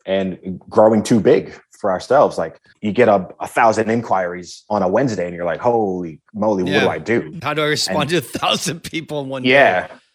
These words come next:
Speaker 1: So then you grab, "Hey, you, you're my friend. I need your help. I'm gonna pay you money to do that." And then you grab 'em, and then now they're an employee.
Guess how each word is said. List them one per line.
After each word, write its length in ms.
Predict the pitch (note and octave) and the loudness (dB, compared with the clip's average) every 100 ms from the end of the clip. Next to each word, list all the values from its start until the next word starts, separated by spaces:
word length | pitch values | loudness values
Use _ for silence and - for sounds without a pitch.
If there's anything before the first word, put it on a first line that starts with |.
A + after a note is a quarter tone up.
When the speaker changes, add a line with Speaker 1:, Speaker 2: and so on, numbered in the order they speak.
| _ _ | _ _
Speaker 1:
So 200 | - C3 | 0 2
then 140 | B2 C3 | 4 2
you 100 | B2 | 0
grab, 560 | - B2+ A#2+ A#2 A2 - _ | 2 4 4 2 -2 -14 _
"Hey, 120 | - C3 | 2 2
you, 260 | G#2+ D3 | 4 2
you're 160 | G#2 C#3+ | 4 2
my 160 | A#2 | 0
friend. 420 | G2 - G2 G#2+ - | -2 -4 -6 -6 -6
I 60 | A#2 | -2
need 180 | B2+ A2+ | -2 0
your 100 | G#2+ | 0
help. 360 | C#3+ C3+ B2 | 2 4 2
I'm 80 | - | 0
gonna 140 | A#2+ G#2+ | -2 -2
pay 180 | - | 0
you 100 | B2+ A2+ | 0 0
money 220 | B2 G#2+ | -2 -4
to 140 | - | -8
do 180 | E2+ C3+ | -6 -6
that." 260 | F2+ F2 A#2+ _ | -4 -6 -6 _
And 140 | G2+ G#2+ | -6 -4
then 100 | G#2 | -2
you 100 | G2+ | -4
grab 280 | F#2+ B2 G2+ | -2 0 0
'em, 160 | G2+ A2 _ - | -2 -6 _ -12
and 140 | G2 | -8
then 280 | G2 F2+ F2+ _ _ _ | -8 -8 -12 _ _ _
now 180 | A2+ G#2+ | -2 0
they're 140 | G2 | 0
an 80 | G2 | -2
employee. 440 | F2 E2+ A#2 E2 | -4 -4 -2 -2